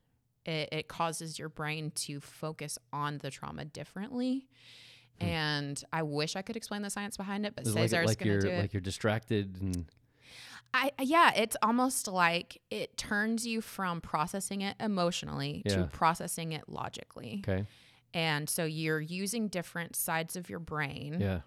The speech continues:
Speaker 1: and your, your, your reactions become less about, um, reliving the experience,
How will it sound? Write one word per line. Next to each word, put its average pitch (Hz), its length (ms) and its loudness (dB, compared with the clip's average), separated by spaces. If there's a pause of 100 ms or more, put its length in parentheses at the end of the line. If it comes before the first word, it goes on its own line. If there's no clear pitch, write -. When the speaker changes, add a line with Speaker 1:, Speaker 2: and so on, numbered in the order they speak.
(180)
Speaker 1:
and 147 480 -2
your, 147 680 -2
your, 147 480 0 (500)
your 156 180 -4
reactions 156 720 0
become 151 720 -4
less 147 300 -2
about, 143 640 -2 (560)
um, 147 240 -2
reliving 156 560 0
the 143 80 2
experience, 143 800 -4